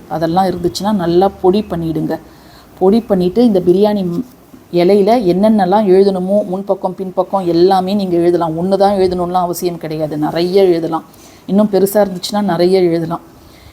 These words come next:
எழுதிட்டு இதை வந்து, ஆ, அந்த சாம்பிராணி தூபக்கால்ல வச்சு வெளியில எரிச்சிடுங்க.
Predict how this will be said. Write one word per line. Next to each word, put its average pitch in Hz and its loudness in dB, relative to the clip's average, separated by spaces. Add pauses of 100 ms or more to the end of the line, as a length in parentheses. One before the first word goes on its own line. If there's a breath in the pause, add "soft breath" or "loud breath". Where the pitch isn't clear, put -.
(140 loud breath)
எழுதிட்டு 226 2 (160)
இதை 185 2
வந்து, 180 0 (520 loud breath)
ஆ, 180 0
அந்த 165 0
சாம்பிராணி 185 0
தூபக்கால்ல 160 -2
வச்சு 165 -4 (160)
வெளியில 180 0
எரிச்சிடுங்க. 160 -6